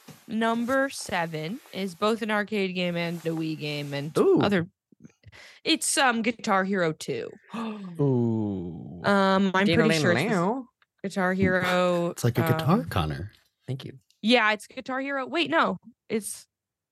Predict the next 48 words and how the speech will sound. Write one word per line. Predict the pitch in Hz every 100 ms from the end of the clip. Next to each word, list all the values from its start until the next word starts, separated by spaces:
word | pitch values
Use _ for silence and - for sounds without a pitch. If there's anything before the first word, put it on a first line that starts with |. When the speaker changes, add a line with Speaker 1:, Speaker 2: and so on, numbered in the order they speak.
| _
Speaker 1:
it's | - 202
Guitar | 254 262 269
Hero | 302 285
three | 247 - - 233
Legends | 226 208 196 202
of | 175
Rock. | 175 208 285 294
Wait. | - -
Speaker 2:
Ah. | 107 107 110 110 107 98 90 -
Speaker 3:
Uh, | 123 123 123 113 104 104 -
I | 139
love | 131 113
that | 110 101
one. | 87 92 90 - _ _ _ _ _ _ _
Speaker 1:
Yeah, | - 262 202
it's, | 208 -
it's | 220
Guitar | 254 247 214
Hero | 190
three | 190 185
Legends | 147 139 156
of | -
Rock. | - 85 - - _ - -
Speaker 4:
Okay. | 90 180
Speaker 3:
Did | 156
you | 147
Speaker 1:
Um, | 147
Speaker 3:
have | 139 139
this | 131 139
on | 135 123
the | 113
Wii? | 104 104 110 139 _ _
Speaker 1:
Yeah, | 196 196
I | 131
did. | - - - -
Speaker 2:
So | - 202
Speaker 3:
I | -
Speaker 2:
did | -
Speaker 3:
did | - 831
Speaker 2:
I. | - 151
Speaker 3:
too. | 110 110 107 110
Speaker 2:
Oh. | 113 - - -
Speaker 1:
It's | 330 349
a | 240
fucking | 165 392 - 403
phenomenal | - 254 202 190 185 170
game. | 156 143 117 - - _
Um, | - 208 185 180 185